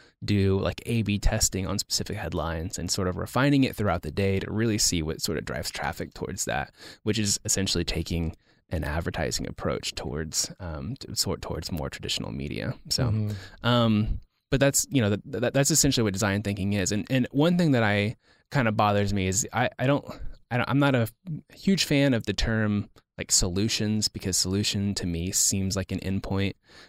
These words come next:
Speaker 1: I like things having, like, a more iterative process where,
Speaker 2: Mm-hmm.
Speaker 1: um, you know, you're not, you, you, you've never really solved a problem, but you are thinking about getting closer towards
Speaker 2: Mm-hmm.
Speaker 1: eventually solving that problem.
Speaker 2: Yeah,
Speaker 1: So
Speaker 2: yeah, sort of in the flow of change. I think that, you know, one of the things that, um,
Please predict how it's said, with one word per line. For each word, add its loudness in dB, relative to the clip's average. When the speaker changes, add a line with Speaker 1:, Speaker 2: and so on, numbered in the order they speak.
Speaker 1:
I 2
like 2
things 0
having, -2
like, -6
a -4
more -2
iterative -4
process -2
where, -2
Speaker 2:
Mm-hmm. -10
Speaker 1:
um, -6
you -4
know, -4
you're -4
not, -4
you, -2
you, -4
you've -6
never 2
really 0
solved 0
a -2
problem, -4
but -4
you 0
are -2
thinking -6
about -4
getting -6
closer -8
towards -6
Speaker 2:
Mm-hmm. 0
Speaker 1:
eventually -4
solving -2
that -10
problem. -10
Speaker 2:
Yeah, 4
Speaker 1:
So -2
Speaker 2:
yeah, 4
sort 2
of 0
in -2
the -2
flow -2
of -4
change. -2
I -2
think 2
that, 2
you 0
know, 2
one 2
of 2
the 2
things 0
that, -4
um, -2